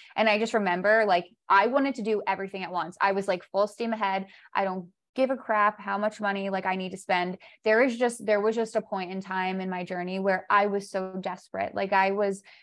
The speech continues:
I had moved back home. I, I had lived with my best friend at the time, and I had moved back home in September of two thousand and nineteen. And my mom, you could ask my mom to this day, she remembers. That September,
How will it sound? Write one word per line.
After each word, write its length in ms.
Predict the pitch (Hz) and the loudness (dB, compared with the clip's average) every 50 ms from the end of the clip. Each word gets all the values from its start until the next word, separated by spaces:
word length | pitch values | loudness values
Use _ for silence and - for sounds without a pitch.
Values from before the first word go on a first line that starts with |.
| _ _ _ _ _ _ _ _ - | _ _ _ _ _ _ _ _ 0
I 160 | 214 214 220 | 2 2 2
had 140 | 240 240 220 | 2 0 -2
moved 380 | 214 214 208 208 196 196 - | -2 0 0 -2 -2 -4 -4
back 240 | - 202 202 208 - - | -4 -4 -4 -4 -10 -8
home. 300 | 202 190 185 185 196 196 | -6 -6 -4 -4 -6 -6
I, 220 | 196 190 190 196 - - | -6 -6 -8 -8 -6 -4
I 80 | 208 | -2
had 120 | 202 196 190 | -2 0 0
lived 200 | 196 196 185 196 | 0 -2 -2 -4
with 100 | 196 196 | -8 -6
my 140 | 202 190 | -6 -6
best 240 | 185 - 190 185 - | -4 -4 -6 -6 -4
friend 160 | - 202 196 | -6 -4 -4
at 100 | 190 185 | -4 -4
the 80 | 185 196 | -4 -6
time, 300 | 190 202 190 190 190 196 | -6 -4 -4 -4 -2 -2
and 80 | 190 196 | -4 -4
I 120 | 196 202 | -6 -6
had 160 | 208 220 202 | -4 -4 -2
moved 320 | 196 196 196 196 196 - - | -2 -2 -2 -4 -4 -2 0
back 220 | 208 214 226 226 | 0 0 0 0
home 300 | - 214 196 196 196 190 | -4 -6 -4 -4 -4 -6
in 200 | 190 185 185 185 | -6 -6 -6 -8
September 480 | 185 - 202 - - 190 185 185 196 190 | -8 -10 -12 -10 -10 -8 -6 -4 -4 -4
of 120 | 190 196 | -4 -6
two 160 | - - 202 | -8 -8 -4
thousand 280 | 196 202 190 190 - 196 | -4 -4 -4 -4 -4 -6
and 100 | 190 190 | -6 -6
nineteen. 680 | 190 190 185 185 196 - _ - 208 190 190 190 190 190 - | -6 -8 -10 -12 -14 -18 _ -12 -10 -10 -8 -8 -8 -6 -6
And 180 | 196 196 196 | -4 -2 0
my 200 | 196 190 190 208 | 2 2 2 2
mom, 260 | 226 214 196 180 190 | 0 -2 -2 -4 -6
you 100 | 185 185 | -6 -8
could 140 | 190 - 196 | -8 -6 -2
ask 260 | 185 185 196 190 - | -2 -2 -2 -4 -6
my 120 | - 208 202 | -8 -6 -6
mom 200 | 196 190 185 190 | -4 -4 -6 -6
to 120 | 190 202 190 | -8 -10 -10
this 160 | 190 190 - | -12 -10 -6
day, 240 | - - - - - | -4 -4 -4 -4 -6
she 120 | - - | -8 -8
remembers. 560 | 101 98 98 90 85 - - 107 - 202 - - - - - - - _ _ _ _ _ _ _ - | -6 -6 -4 -6 -4 -4 -4 -6 -6 -10 -12 -20 -20 -20 -20 -20 -20 _ _ _ _ _ _ _ 0
That 260 | 214 214 202 208 - | 4 4 4 4 2
September, 880 | - - 233 214 220 - - - 214 202 196 208 226 240 247 254 254 254 | 0 2 2 2 0 -4 -8 -6 -6 -4 -2 0 0 2 0 0 -4 -8